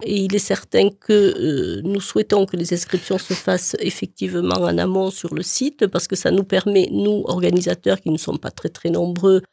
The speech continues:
au, au long cours, c'est que le jour où de la manifestation, tout est prêt, nous n'avons plus qu'à distribuer les, les, les dossards, les t-shirts, et voilà. Donc de l'organisation, c'est la clé de la réussite.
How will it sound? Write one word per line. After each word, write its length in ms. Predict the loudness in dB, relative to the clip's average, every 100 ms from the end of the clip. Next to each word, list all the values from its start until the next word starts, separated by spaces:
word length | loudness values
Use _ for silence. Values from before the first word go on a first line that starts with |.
| _ _ _
au, 80 | -2
au 200 | 2 4
long 200 | 4 2
cours, 380 | 0 4 4 2
c'est 220 | 2 0
que 420 | 2 4 4 4
le 220 | 0 0 2
jour 500 | 2 2 2 0 -4
où 140 | -2
de 120 | 2
la 120 | 2
manifestation, 880 | 2 2 0 -2 0 0 2 2 2
tout 280 | -2 -4 0
est 60 | 0
prêt, 300 | 2 4 6
nous 140 | 4
n'avons 260 | 2 2 -2
plus 140 | -2
qu'à 140 | -2
distribuer 840 | 0 0 0 0 -2 0 0 2 2
les, 180 | 0 -2
les, 320 | -2 -8 -10
les 80 | -12
dossards, 680 | -8 -6 -4 -2 0 -2 -4
les 180 | -4 -6
t-shirts, 640 | -6 -6 -2 0 -2 -4 -8
et 260 | -6 -6 -10
voilà. 160 | -12 -14 _ _ _ _ _ _
Donc 160 | -4 0
de 80 | 0
l'organisation, 760 | 0 0 0 2 0 0 -2
c'est 140 | -2 -2
la 120 | -4
clé 200 | -4 -4
de 60 | -2
la 80 |
réussite. 680 | -2 -4 -4 -6 -6 -10 -14